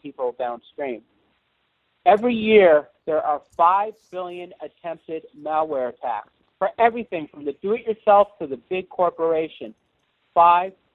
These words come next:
billion. Uh, our software monitors websites for these attacks, and I've seen websites get no attacks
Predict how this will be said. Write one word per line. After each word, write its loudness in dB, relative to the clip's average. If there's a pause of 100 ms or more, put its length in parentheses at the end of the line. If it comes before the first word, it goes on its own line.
billion. -14 (640)
Uh, -2 (100)
our 0
software -4
monitors -8 (100)
websites -12
for -20
these -16
attacks, -4 (140)
and -6
I've 0
seen -8
websites 0
get -6
no 0
attacks -4